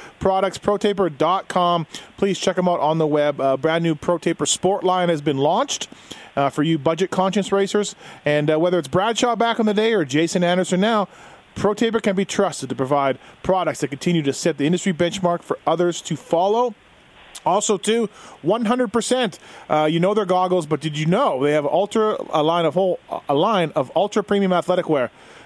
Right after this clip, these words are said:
to officially lines, uh, licensed Geico Honda stuff to, uh, uh, casual wear off of it. Hundred percent has something for everyone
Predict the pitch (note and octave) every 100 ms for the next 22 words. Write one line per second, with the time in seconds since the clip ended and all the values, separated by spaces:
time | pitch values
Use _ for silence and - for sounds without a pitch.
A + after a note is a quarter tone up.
0 | - D#3+ D#3 F#3+ - G#3 F#3+ F#3+ F3+ -
1 | - D#3 F3+ F3 C#3+ - E3 D#3 D3 G3
2 | A3 - B3+ A#3 - - - - F3 E3
3 | D#3 D3+ C#3+ C3+ D3 C#3 C3+ - F3 F3
4 | F3+ F3+ F3 E3+ F3 E3+ E3+ F3 E3 F3+
5 | D#3+ D3 E3+ D3+ D#3 D3 - F3 F#3 G3+
6 | G3+ G3